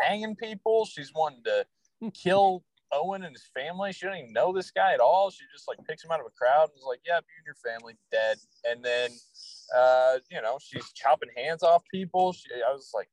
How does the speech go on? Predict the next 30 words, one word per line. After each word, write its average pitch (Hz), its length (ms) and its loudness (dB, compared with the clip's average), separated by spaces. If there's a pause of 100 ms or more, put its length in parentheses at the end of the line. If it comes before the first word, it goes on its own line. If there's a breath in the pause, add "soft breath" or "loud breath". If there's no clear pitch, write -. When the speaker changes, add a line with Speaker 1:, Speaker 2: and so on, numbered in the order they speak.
Speaker 1:
"Jeez, - 720 -20
they're, 226 280 -4 (800)
what - 340 0
happened 180 400 2
to 123 60 -10
this 113 140 -8
chick 147 280 -6
in 147 60 -12
her 131 100 -10
childhood? 160 680 2 (180)
Why, 170 260 0 (100)
why 180 180 -4
is 240 60 -10
she - 160 -20
so 196 320 -6
pissed 202 240 -4
off 220 240 0
after 156 220 -6
she 160 180 -16
ran 175 200 -8
away 170 240 0
from 160 120 -20
the 151 80 -12
Jedi 160 420 -4
Council?" 170 460 -10 (320)
You 110 100 -20
know, 156 340 -8
I 160 60 -6
don't 156 120 -4
know. 160 180 -10